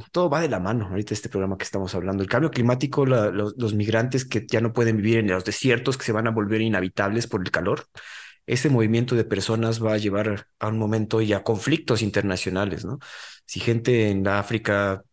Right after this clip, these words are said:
sa-, subsahariana ya tiene que moverse a otros, a otros lugares, pues, la, eh, por lo general, la gente se siente invadida, digo, y lo sabemos, lo... lo,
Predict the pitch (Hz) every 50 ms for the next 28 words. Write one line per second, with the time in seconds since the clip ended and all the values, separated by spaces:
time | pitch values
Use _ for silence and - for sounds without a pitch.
0 | _ _ - - - - - - - - 104 - - 95 95 104 110 117 120 120
1 | 123 156 - - - - 107 101 - 117 110 113 113 - 107 104 101 113 127 127
2 | 127 - 131 - - _ - - - - 98 107 - 113 113 113 - - - -
3 | - - 90 95 107 - 123 117 113 110 110 110 113 139 - - - - - -
4 | - - - - - _ _ _ _ _ _ - 117 113 113 - - - - -
5 | - 143 131 123 98 101 107 95 - 107 107 - - - _ _ _ - 120 117
6 | 113 104 - 135 120 123 147 180 190 190 170 156 - _ - 110 113 107 - 131
7 | 127 - 131 120 107 - 123 113 135 127 120 85 87 101 113 117 113 98 101 110
8 | - _ - 117 117 113 104 92 - 90 - - 95 90 98 117 135 127 110 -
9 | 98 98 90 92 - - -